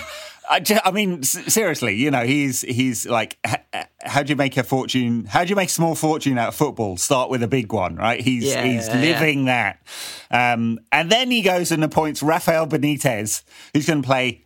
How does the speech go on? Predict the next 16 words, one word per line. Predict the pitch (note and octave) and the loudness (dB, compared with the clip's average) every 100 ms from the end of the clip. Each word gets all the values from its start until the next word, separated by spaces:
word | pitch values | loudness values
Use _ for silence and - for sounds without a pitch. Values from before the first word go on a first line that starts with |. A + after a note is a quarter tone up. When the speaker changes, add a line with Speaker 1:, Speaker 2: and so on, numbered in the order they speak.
| - | 0
Speaker 1:
a | D#3 C3 A2 - - - - | 0 0 0 0 2 0 -2
football | B2+ - - F#2+ F#2+ - _ _ _ | -4 -4 -4 -4 -4 -8 _ _ _
with | B2 B2 | -2 -2
a | |
pretty | A#2+ D3+ C3+ | 0 -2 -2
crappy | - C3 A2 A#2 | 0 -2 0 -4
squad, | - B2 G2 F#2 - | -2 -2 -2 -4 -2
and | F3 G3 | 2 2
he's | A3 G3+ | 2 2
a | G3+ | 2
former | G#3 G3 F#3 F#3 | 2 2 2 2
Liverpool | F#3+ G3+ F#3+ E3+ D#3 | 2 2 2 2 2
manager. | C3+ A#2+ A#2 G#2 F#2 E2 - - - - _ _ - | 2 0 0 0 0 -2 -6 -20 -20 -20 _ _ 0
Speaker 2:
I, | D4+ D4+ | 2 0
it, | - B3+ - - - - | -2 -4 -6 -10 -6 0
all, | D4+ D#4 D4+ A#3+ | 2 2 0 -4